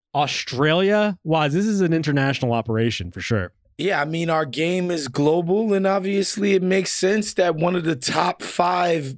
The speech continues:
Speaker 2: podcasts in N B A going today would also be a global podcast. I'm not surprised by any of this.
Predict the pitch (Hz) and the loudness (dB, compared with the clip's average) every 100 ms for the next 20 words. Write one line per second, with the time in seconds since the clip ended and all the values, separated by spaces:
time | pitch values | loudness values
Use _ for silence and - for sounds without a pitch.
0 | - 170 185 - - 151 147 165 - 165 | -6 -2 -2 -4 -4 0 0 -2 -4 -4
1 | 151 131 123 - 180 170 170 165 175 170 | -4 -6 -6 -2 0 0 0 2 2 2
2 | 151 131 _ _ _ 143 131 151 220 220 | 0 -6 _ _ _ -12 -2 2 2 2
3 | 175 131 170 135 143 160 170 180 175 214 | 0 -2 -2 0 2 2 2 2 2 0
4 | 202 196 165 190 147 127 160 185 185 175 | 0 -2 0 -2 -2 -2 0 0 -4 -4
5 | 202 247 240 170 143 131 180 240 196 160 | -4 -2 -2 0 -2 -2 -2 -2 -4 -6
6 | 123 135 127 113 123 123 117 110 107 113 | -2 -2 -2 -2 -4 -2 -2 -4 -6 -8
7 | - - | -8 -12